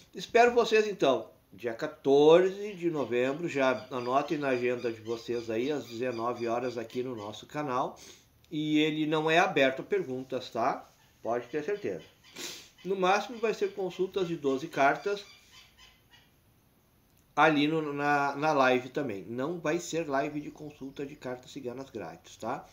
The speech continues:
Como todas as lives, consulta com doze cartas, sim. Ok, tranquilo. E o restante nós vamos abordar, discutir como será o ano de dois mil e vinte e três.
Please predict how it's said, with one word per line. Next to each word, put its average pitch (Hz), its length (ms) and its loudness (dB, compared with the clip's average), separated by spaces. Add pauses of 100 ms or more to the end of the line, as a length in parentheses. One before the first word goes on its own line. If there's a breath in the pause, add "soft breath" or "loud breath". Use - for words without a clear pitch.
(680 loud breath)
Como 104 180 -14
todas 131 320 -8
as 156 200 4
lives, 185 260 -6 (500 soft breath)
consulta 175 440 -6
com 180 160 -8
doze 147 280 -2
cartas, 185 580 -2 (120)
sim. - 340 -8 (280)
Ok, 135 400 -4
tranquilo. 165 640 -4 (380 loud breath)
E 135 120 -6
o 131 40 -2
restante 131 760 -6 (320 soft breath)
nós 120 180 -10
vamos 117 280 -4
abordar, 123 880 0
discutir 123 960 -6 (380 loud breath)
como 196 360 -2
será 147 680 0
o 143 220 0
ano 139 440 2
de 123 160 -4
dois 131 220 0
mil 123 140 -4
e 123 40 -2
vinte 143 180 -8
e - 60 -12
três. 175 360 -2